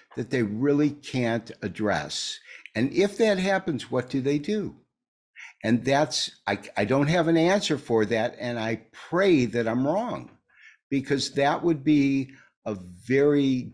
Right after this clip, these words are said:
difficult scenario to kind of work through. And then lastly, again, I bring up the fact that without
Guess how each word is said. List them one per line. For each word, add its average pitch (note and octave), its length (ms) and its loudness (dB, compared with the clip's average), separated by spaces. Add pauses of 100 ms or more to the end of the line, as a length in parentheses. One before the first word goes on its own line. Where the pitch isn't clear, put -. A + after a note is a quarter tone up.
difficult C3+ 640 -4
scenario A#2 560 2
to A2+ 100 -8
kind A2 280 -6
of F#2+ 60 -4
work G2+ 300 -2
through. C3+ 640 0 (720)
And B2+ 160 4
then A#2+ 180 2
lastly, C#3 600 0 (280)
again, B2 460 0
I F#2+ 140 0
bring A2 320 0
up A#2+ 320 -2
the A2 80 -8
fact A#2 400 -4
that A2+ 260 -6 (140)
without A#2+ 640 -2